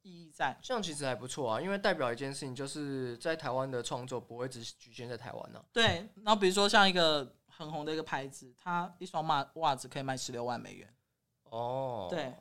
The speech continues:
Speaker 2: 啊，袜子是真的实体的，但是N F T不是虚拟的东西吗？
Speaker 1: 对啊。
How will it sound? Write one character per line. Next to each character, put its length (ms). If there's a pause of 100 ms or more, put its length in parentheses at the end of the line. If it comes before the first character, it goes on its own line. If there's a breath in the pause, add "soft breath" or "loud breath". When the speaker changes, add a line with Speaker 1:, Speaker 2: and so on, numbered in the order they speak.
(720)
Speaker 2:
啊， 100
袜 160
子 120
是 160
真 160
的 80
实 200
体 140
的， 100 (120)
但 160
是 200
N 140
F 140
T 120
不 80
是 100
虚 180
拟 140
的 60
东 180
西 140
吗？ 80 (680)
Speaker 1:
对 160
啊。 280